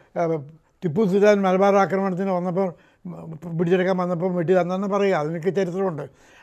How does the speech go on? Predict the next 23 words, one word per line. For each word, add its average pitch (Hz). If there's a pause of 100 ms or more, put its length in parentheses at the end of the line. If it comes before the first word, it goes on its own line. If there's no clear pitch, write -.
അപ്പോൾ 180
ആ 185 (240)
പോകുമ്പോൾ 190
ഈ 190
അങ്ങാടിക്കടവിന് 190 (640)
പിന്നെ 170 (880)
ബ്രിട്ടീഷുകാരുടെ 180
കാലത്ത് 175 (580)
കുറ്റ്യാടി 202
എസ്റ്റേറ്റ് 190 (180)
മേടിച്ചു. 151 (320)
അങ്ങാടി, 170
ആ, 175 (240)
തൊട്ടിപ്പാലത്തിൻ്റെ 180
അക്കരെ, 165 (480)
ആ, 175 (200)
ഒരു 170
മൂന്ന് 170
നാല് 170
കിലോമീറ്റർ 160
അപ്പുറത്ത് 147
കുണ്ടൂട് 160
ഭാഗത്ത് 147